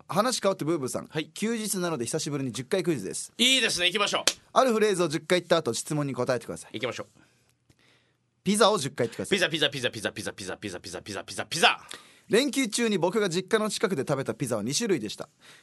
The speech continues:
Speaker 1: 四種類のチーズが乗ったクワトロフォルマッジと、あと一つは何？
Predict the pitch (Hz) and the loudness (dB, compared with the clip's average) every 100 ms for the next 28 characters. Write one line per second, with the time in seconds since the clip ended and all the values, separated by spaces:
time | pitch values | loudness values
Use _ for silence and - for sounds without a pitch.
0 | - 202 262 247 247 214 151 190 151 143 | 0 0 2 0 0 0 0 -2 -2 -2
1 | 131 - 123 101 - - 175 208 240 240 | -4 -2 -2 -2 -8 -4 2 2 4 4
2 | 214 202 180 185 185 190 151 107 - 113 | 4 2 -2 0 0 0 -2 -4 -4 -2
3 | 127 135 120 196 190 135 123 117 | -2 -4 -4 -4 -2 -2 -2 -4